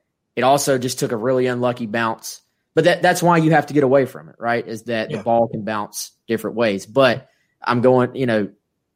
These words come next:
Speaker 1: we all saw it. There's no need to stack onto Cam Smith because he himself did not lose the game. So let's move on from that and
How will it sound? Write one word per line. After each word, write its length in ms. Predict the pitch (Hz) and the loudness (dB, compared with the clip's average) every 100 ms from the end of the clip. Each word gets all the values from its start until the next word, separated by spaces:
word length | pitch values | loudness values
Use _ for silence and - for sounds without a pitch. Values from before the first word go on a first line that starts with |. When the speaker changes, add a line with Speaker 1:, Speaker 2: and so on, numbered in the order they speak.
| _ _ _ _ - - | _ _ _ _ -20 -10
Speaker 1:
we 160 | 127 127 | -2 2
all 180 | 123 123 | 4 2
saw 320 | - 135 120 | 2 2 2
it. 100 | - | 0
There's 200 | 113 110 | -4 -4
no 180 | 123 120 | -2 0
need 340 | 120 120 110 | 0 -2 -4
to 120 | - 107 | -8 -8
stack 680 | - - 117 98 - - _ _ _ | -8 -4 -2 -2 -8 -20 _ _ _
onto 320 | 117 117 110 107 | -2 -2 -2 -6
Cam 300 | 127 110 101 | -6 -8 -8
Smith 560 | - 110 98 87 - _ _ _ | -10 -8 -8 -8 -18 _ _ _
because 520 | 110 127 113 101 101 - _ _ _ | -6 0 2 2 -2 -10 _ _ _
he 300 | - 180 165 | 2 4 6
himself 460 | 147 123 143 127 | 4 2 2 2
did 120 | 123 117 | 0 -2
not 200 | 110 107 | 0 0
lose 220 | 110 98 | -2 -4
the 140 | 104 | -6
game. 440 | 113 113 98 95 - _ _ _ _ | -4 -4 -6 -10 -18 _ _ _ _
So 580 | - 117 107 104 104 98 - _ - | -2 2 2 2 2 0 -6 _ -4
let's 220 | 107 - | -2 2
move 220 | 120 143 | 4 6
on 180 | 151 135 | 4 2
from 140 | 127 | 0
that 420 | 123 120 123 - _ | 0 0 -2 -6 _
and 500 | 113 113 110 110 104 | -10 -8 -6 -6 -10